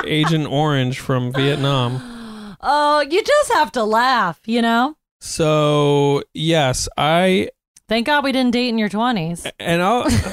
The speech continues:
Speaker 2: <laughs>
Speaker 1: yeah, I mean, so I, like, I am, I, there is a part, there's parts of me that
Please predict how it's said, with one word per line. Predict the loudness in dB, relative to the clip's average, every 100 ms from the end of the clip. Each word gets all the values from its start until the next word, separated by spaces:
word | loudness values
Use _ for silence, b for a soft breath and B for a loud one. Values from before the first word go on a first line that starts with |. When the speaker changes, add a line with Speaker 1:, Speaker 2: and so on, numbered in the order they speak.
| -4 -2
Speaker 2:
<laughs> | -2 -4 -4 -2
Speaker 1:
yeah, | 0 2 2
I | 0
mean, | 0 0 -2 -4
so | -2 2 2 0 -2
I, | -2 0 0 0 -2
like, | -2 -2 -2
I | -2 0 2 0 -2 -6 _ _ _ _ _ -4
am, | 0 2 2 0 -2 -2
I, | -4 -4 -4
there | 0 2
is | 2 0
a |
part, | -2 -2 -4 -4 -2
there's | -2 -2 -8
parts | -2 0 -2 -4
of | -4
me | -2 0
that | 0 -2